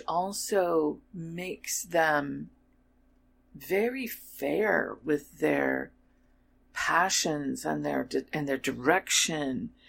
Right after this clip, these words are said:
you know. I mean, some people could just be in law enforcement or have to do with the legal system, but, um, I would think this person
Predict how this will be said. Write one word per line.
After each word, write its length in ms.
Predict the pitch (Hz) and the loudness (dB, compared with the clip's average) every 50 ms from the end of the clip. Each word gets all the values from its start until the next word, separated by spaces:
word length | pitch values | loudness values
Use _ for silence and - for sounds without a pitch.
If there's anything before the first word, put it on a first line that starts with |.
| - - _ _ | -20 -20 _ _
you 140 | - - 151 | -6 -4 -4
know. 420 | 147 143 139 135 135 135 135 143 - _ _ _ _ _ _ _ - | -2 -2 -2 -2 -4 -4 -8 -10 -14 _ _ _ _ _ _ _ -2
I 60 | - 196 | 0 2
mean, 220 | 214 226 220 214 | 2 2 -2 -2
some 160 | - - 226 | -2 -2 -2
people 320 | - - 240 233 247 247 247 | -2 -4 -4 -4 -4 -6 -4
could 240 | - - 208 175 | 0 -2 -2 0
just 260 | 170 180 170 165 - - | 0 -4 -4 -4 -6 -6
be 340 | 165 170 151 147 151 - _ _ - | -4 -4 -2 -4 -4 -6 _ _ -4
in 320 | 185 185 175 165 156 - - | -4 -4 -4 -6 -8 -8 -4
law 220 | 139 147 160 190 | 0 2 2 2
enforcement 680 | 208 165 131 123 - 117 127 131 - - 131 127 110 - | 2 2 0 0 -2 -2 -2 -2 -2 -2 -2 -2 -2 -2
or 240 | - 147 143 135 131 | 0 0 0 0 -2
have 340 | - - 160 156 151 147 - | -2 -4 -4 -4 -4 -4 -6
to 100 | - 151 | -8 -10
do 280 | - - 165 185 180 156 | -8 -6 -6 -4 -4 -4
with 380 | 135 139 156 151 143 - - _ _ _ _ - | 0 0 0 0 0 -2 -6 _ _ _ _ -4
the 120 | - 147 | -2 0
legal 300 | 143 147 170 180 175 147 | 2 2 2 4 4 2
system, 540 | - - - - - - - - - - - - _ - | 2 0 -6 -8 -8 -8 -10 -14 -20 -20 -20 -16 _ 0
but, 340 | 156 151 143 143 143 - - _ _ _ _ _ _ _ _ _ _ _ _ _ _ _ _ _ - | 2 4 4 4 2 0 -6 _ _ _ _ _ _ _ _ _ _ _ _ _ _ _ _ _ -6
um, 580 | - 151 151 147 143 139 143 139 143 143 147 175 - _ _ _ _ _ _ _ _ _ _ _ _ _ _ _ _ _ _ _ _ _ _ _ _ _ _ _ _ _ _ _ _ _ _ _ _ _ _ _ _ _ _ _ _ _ _ - - _ - | -6 -4 -4 -4 -6 -8 -10 -12 -12 -14 -18 -20 -20 _ _ _ _ _ _ _ _ _ _ _ _ _ _ _ _ _ _ _ _ _ _ _ _ _ _ _ _ _ _ _ _ _ _ _ _ _ _ _ _ _ _ _ _ _ _ -20 -14 _ 2
I 200 | - 202 233 262 | 2 4 4 2
would 200 | 277 320 311 - _ _ _ _ _ _ - | 0 -4 -10 -12 _ _ _ _ _ _ -4
think 720 | - 220 233 240 254 226 170 127 - - - - - - _ _ _ _ _ _ _ _ _ - | -2 -2 -2 -2 -2 -2 -2 -2 -4 -6 -12 -20 -20 -20 _ _ _ _ _ _ _ _ _ -4
this 260 | - 190 180 - - - | -2 -2 -2 -2 -6 -12
person 840 | - - - 185 180 165 - - - 175 165 160 151 147 - - | -12 -12 -10 -10 -10 -10 -8 -10 -8 -8 -10 -10 -8 -8 -10 -10